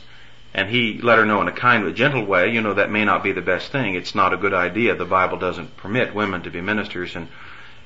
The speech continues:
i-, i-, are there some men in the village? Uh, the men should be taking the lead." And she says, "Mister Johnson, you don't understand. There are no men in our village.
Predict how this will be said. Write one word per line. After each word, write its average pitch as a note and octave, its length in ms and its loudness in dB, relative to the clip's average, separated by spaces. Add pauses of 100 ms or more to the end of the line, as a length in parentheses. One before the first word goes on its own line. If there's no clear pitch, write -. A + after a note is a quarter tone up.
(140)
i-, C3 60 -2
i-, A2+ 260 -2
are A#2 160 6
there G#2+ 120 0
some G2+ 220 -4
men D3+ 180 4
in D#3 80 2
the G2 80 2
village? F2+ 520 -2
Uh, F2 240 0
the F2 140 -4
men C#3 320 2
should C3 200 0
be G#2 100 0
taking F#2+ 320 -2
the F#2 40 -4
lead." F2+ 240 -6
And F2+ 100 -8
she - 140 -4
says, G#2 260 -8
"Mister A#2 240 -8
Johnson, G#2+ 460 2
you G2+ 80 -4
don't A2 180 -2
understand. F#2 520 -4 (240)
There F#2+ 160 4
are F#2 40 0
no G2+ 160 0
men G2 200 0
in F2 100 0
our D#2 120 -2
village. C#2+ 420 -10